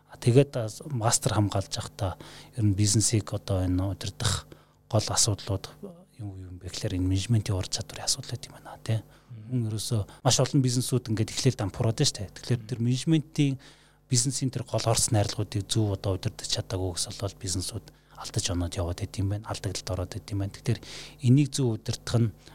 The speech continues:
Speaker 1: ерөөсөө бүх юмны үндэс юм байна. Бизнесийг амжилттай эрхлэх. Тэгэхээр энэ чиглэл рүү гал сайн сурч мэдэж энэ чиглэл рүү туршлах чи гэж бодвол
Speaker 2: Мгм.
Speaker 1: чиглэлээр ер нь сурсан.
Speaker 2: Таны яг одоо хийж байгаа ажлын хамгийн тэр одоо гоё таалагддаг тал нь, таны бахархдаг тал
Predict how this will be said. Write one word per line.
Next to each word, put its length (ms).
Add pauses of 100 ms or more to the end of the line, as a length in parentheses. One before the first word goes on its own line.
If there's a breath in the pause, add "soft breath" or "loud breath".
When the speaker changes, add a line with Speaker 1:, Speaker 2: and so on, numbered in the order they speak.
(140 loud breath)
Speaker 1:
ерөөсөө 240
бүх 240
юмны 400
үндэс 320
юм 80
байна. 240
Бизнесийг 400
амжилттай 400
эрхлэх. 300 (100)
Тэгэхээр 220
энэ 100
чиглэл 320
рүү 160
гал 120 (520 soft breath)
сайн 400
сурч 320
мэдэж 400
энэ 80
чиглэл 380
рүү 80
туршлах 340
чи 140
гэж 260
бодвол 160 (500)
Speaker 2:
Мгм. 380
Speaker 1:
чиглэлээр 400
ер 100
нь 80
сурсан. 400
Speaker 2:
Таны 140
яг 160
одоо 180
хийж 220
байгаа 180
ажлын 320
хамгийн 380
тэр 180
одоо 220
гоё 100
таалагддаг 560
тал 240
нь, 80
таны 460
бахархдаг 420
тал 160